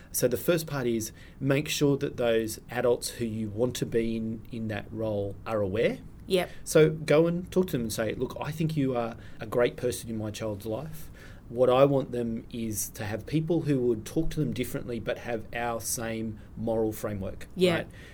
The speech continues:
Speaker 1: That you would give them the sorts of advice that I would give them in a different way to me.
Speaker 2: Yeah.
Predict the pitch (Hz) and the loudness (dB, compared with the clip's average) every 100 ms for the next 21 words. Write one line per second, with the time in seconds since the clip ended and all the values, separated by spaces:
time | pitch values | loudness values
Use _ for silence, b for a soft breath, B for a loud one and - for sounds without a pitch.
0 | B - 131 135 170 165 156 147 139 131 | B 0 2 4 6 6 6 6 6 4
1 | 123 - 208 185 151 120 120 113 123 117 | 2 0 0 2 2 6 6 6 4 4
2 | 117 110 120 117 117 113 98 135 - 113 | 4 0 -2 -2 -2 -4 -2 -4 -4 -8
3 | 101 98 98 - - - 110 151 220 - | -6 -6 -8 -12 -12 -8 -4 -4 -4 -6
4 | - 170 | -4 -4